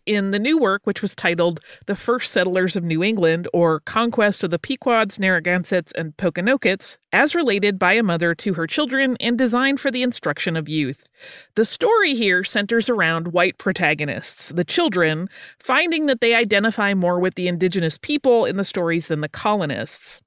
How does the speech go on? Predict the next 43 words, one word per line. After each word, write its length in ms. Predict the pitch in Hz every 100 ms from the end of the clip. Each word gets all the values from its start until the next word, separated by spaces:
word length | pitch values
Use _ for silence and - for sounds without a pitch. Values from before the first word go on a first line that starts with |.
| _ 208
And 100 | 320
this 160 | 440
book 240 | 285 381 -
was 280 | 262 285 -
incredibly 540 | 254 - 247 233 247
radical 520 | 175 180 233 - 151
at 60 | 135
the 80 | 139
time. 480 | - 131 107 117 - - - -
Among 260 | 202 214 233
other 220 | 233 294
things, 420 | 269 247 277 269 -
it 220 | 214 214
once 260 | 202 214
again 380 | 247 240 349 190
promoted 460 | 165 190 180 185 175
the 100 | 175
idea 580 | 180 190 262 214 202 196
of 120 | 190
interracial 600 | 170 185 170 151 - 160
marriage. 720 | 180 269 196 107 101 - - - - - -
But 160 | 214 294
it 120 | 480 554
also 200 | - 466 381
was 160 | 359 -
kind 440 | - 349 370 359
of 100 | 320
kept 300 | - 220 233
on 100 | 220
the 80 | 214
down 360 | 180 175 180 170
low. 420 | 131 101 110 - -
It 220 | 247 226
did 160 | 269 262
not 180 | 302
have 220 | 339 285 262
any 160 | 247
published 420 | - 220 208 214
reviews, 540 | 202 180 185 180 175 -
and 320 | - 190 190
perhaps 560 | 226 220 262 254 - -
because 600 | 214 - 254 240 220 -
it 220 | - 208